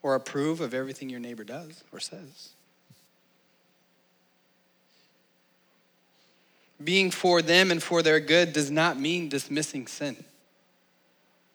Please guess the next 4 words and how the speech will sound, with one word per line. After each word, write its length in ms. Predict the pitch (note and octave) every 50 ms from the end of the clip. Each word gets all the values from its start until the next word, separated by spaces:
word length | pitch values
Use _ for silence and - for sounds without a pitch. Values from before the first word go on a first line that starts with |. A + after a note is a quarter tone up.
| _ _ _ _ _ _ _ _ _ _ _ _ _ _ _ _ _ _ _ _ _ _ _ _ _ _ _ _ _ _ _ _ _ - - - - -
Instead, 1000 | D#3 D3 - - - - - E3+ F3+ F#3 F3 D#3 C#3+ C#3+ C3+ B2+ - - - - - - - -
it's 240 | - D#3+ D3+ - -
reminding 600 | D#3+ D#3 D3+ C#3+ C3+ C3 D3 D#3+ E3+ D#3+ D3 C3+
them. 300 | B2 B2 A#2+ A#2+ A#2+ A#2